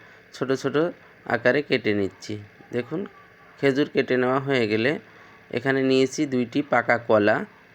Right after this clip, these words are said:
কলাগুলোকেও আমি এরকম চার ভাগে ভাগ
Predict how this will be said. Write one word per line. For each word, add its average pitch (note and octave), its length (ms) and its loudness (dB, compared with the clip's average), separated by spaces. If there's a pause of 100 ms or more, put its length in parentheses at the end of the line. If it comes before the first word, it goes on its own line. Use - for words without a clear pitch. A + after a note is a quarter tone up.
(1080)
কলাগুলোকেও B2+ 680 2
আমি C#3+ 300 2
এরকম C3+ 380 0 (720)
চার B2 240 4
ভাগে C3 220 2
ভাগ B2 220 0